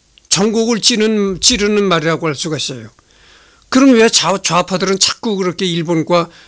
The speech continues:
갈등을 붙이-, 갈등을 일으키려고 하는가? 그 해답이 여기 있는 겁니다. 좌경 세력의 조국은 북조선이다. 북조선의 신은 김일성이다. 김일성이 신격화된 근거는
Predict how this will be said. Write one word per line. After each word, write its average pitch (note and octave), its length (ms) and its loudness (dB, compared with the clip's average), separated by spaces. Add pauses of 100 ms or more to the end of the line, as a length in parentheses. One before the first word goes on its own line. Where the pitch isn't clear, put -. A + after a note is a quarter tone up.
(160)
갈등을 A3 440 2
붙이-, - 340 -2 (920)
갈등을 A3+ 440 2
일으키려고 G3+ 540 0
하는가? D3 340 -4 (720)
그 B3+ 180 4
해답이 A3+ 440 2
여기 F3+ 220 4
있는 F3+ 180 2
겁니다. D3+ 760 -6 (840)
좌경 F#3 400 2
세력의 G3+ 420 4
조국은 F3 500 0
북조선이다. D3 720 -2 (840)
북조선의 G#3+ 520 2
신은 G#3+ 320 2
김일성이다. D#3+ 680 -2 (840)
김일성이 A3 500 4
신격화된 G3 680 0
근거는 F3+ 540 2